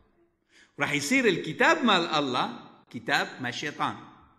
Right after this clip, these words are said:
راح يستعمل ضد الإنسان. راح يستعملون آيات من الكتب المقدسة ضد الإنسان،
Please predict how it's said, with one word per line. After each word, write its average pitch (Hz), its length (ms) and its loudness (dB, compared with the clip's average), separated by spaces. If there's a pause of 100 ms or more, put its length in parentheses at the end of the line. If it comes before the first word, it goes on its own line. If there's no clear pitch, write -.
(1500)
راح 160 100 4
يستعمل 180 640 4
ضد 151 300 0
الإنسان. 104 560 -10 (580)
راح 156 160 0
يستعملون 165 640 0
آيات 156 600 0
من 147 120 0
الكتب 196 480 -2
المقدسة 190 680 -2
ضد 151 260 -4
الإنسان، 113 480 -6